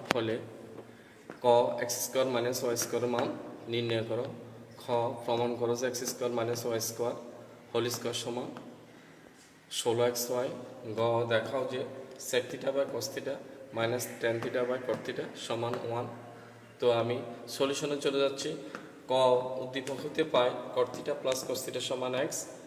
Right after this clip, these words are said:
cot theta minus cos theta সমান y। তো প্রদত্ত রাশি আমাদেরকে এক্স স্কয়ার মাইনাস ওয়াই স্কয়ার মান বের করতে বলছে, এই জিনিসটা আমি সাবমিট করছি। এ, এক্স এর মান বসে দিচ্ছি cot theta plus cos theta whole square, ওয়াই এর মান বসাচ্ছি cot theta minus cos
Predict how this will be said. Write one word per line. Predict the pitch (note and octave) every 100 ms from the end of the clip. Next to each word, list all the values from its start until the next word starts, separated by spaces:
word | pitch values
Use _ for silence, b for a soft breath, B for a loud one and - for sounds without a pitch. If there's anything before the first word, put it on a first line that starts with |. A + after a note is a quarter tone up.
| - -
cot | A#2+ A#2+
theta | - B2+
minus | A#2+ B2+ B2+
cos | B2 A#2
theta | B2+ B2
সমান | - B2+ B2 A#2+ A2+ A#2+
y। | - B B B
তো | A#2
প্রদত্ত | B2+ B2+ C3 C3
রাশি | B2+ A#2+ C#3+
আমাদেরকে | B2+ B2+ B2+ C3
এক্স | C3
স্কয়ার | C3+ - C3
মাইনাস | B2+ B2 B2+
ওয়াই | B2+ A#2
স্কয়ার | A#2 A#2+ B2
মান | B2 A2+
বের | A2+
করতে | - -
বলছে, | B2 A#2+ D3 - B B B -
এই | A#2+
জিনিসটা | C3 C3 C3+
আমি | B2+ B2+
সাবমিট | B2 A2+ B2 B2
করছি। | - - D3 - - - - - - -
এ, | A#2 A#2+ -
এক্স | C3 -
এর | D3
মান | D3+ C#3 B2+
বসে | B2+ -
দিচ্ছি | C#3 C3+ C3+
cot | B2+ A#2+
theta | C#3 C#3+ -
plus | C3 -
cos | C3 -
theta | B2+ C3
whole | C3+ C3+ -
square, | C#3+ C#3 -
ওয়াই | B2 C3
এর | C3
মান | C3
বসাচ্ছি | B2 A#2+ A2 - -
cot | A#2+ -
theta | C#3 C3
minus | B2 C3+ -
cos | B2